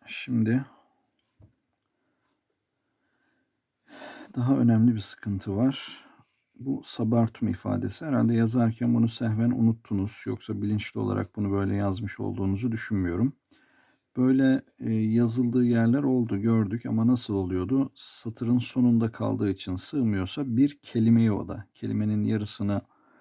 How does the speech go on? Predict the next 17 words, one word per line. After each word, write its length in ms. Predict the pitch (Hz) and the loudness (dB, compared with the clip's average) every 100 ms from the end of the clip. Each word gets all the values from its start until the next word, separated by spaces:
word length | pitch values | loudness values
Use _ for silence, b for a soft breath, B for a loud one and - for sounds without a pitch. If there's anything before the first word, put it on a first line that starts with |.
| b b | b b
sülüsle, 600 | - - 110 104 - 101 | -20 -4 -2 -2 -2 -2
yarısını 480 | 104 101 - 101 101 | 0 -2 -2 -2 0
nesihle 380 | 98 - 101 104 | -2 -4 -4 -2
yazmak 440 | 98 101 107 95 | 0 0 -2 -2
şeklinde 480 | - 95 101 98 104 | -6 -8 -4 -2 -2
değil 240 | 175 101 | -2 -2
de 100 | 98 101 - _ _ _ _ _ _ _ _ _ | -2 -6 -12 _ _ _ _ _ _ _ _ _
sabartum 680 | - 170 160 117 - 104 | -10 -2 2 2 2 -2
kelimesini 540 | 101 98 101 95 - 98 | -2 -2 -2 -2 -2 -2
mesela 300 | 92 135 135 | -2 -2 0
nesihle 460 | 123 117 117 110 | 0 0 -2 0
yazarak 500 | 107 113 101 113 143 | 0 0 0 -2 -4
satıra 380 | - 107 110 123 | -8 -10 -4 -6
sığdırmaya 520 | - 110 104 104 120 | -4 -6 -2 0 0
çalışıyorduk 640 | 127 113 101 - 90 92 127 | 0 -6 -6 -4 -6 -4 -2
ama... 280 | 120 127 - _ _ _ _ _ _ 139 | 0 0 -4 _ _ _ _ _ _ -12
Burada 640 | 127 165 151 131 135 | -4 -4 0 2 2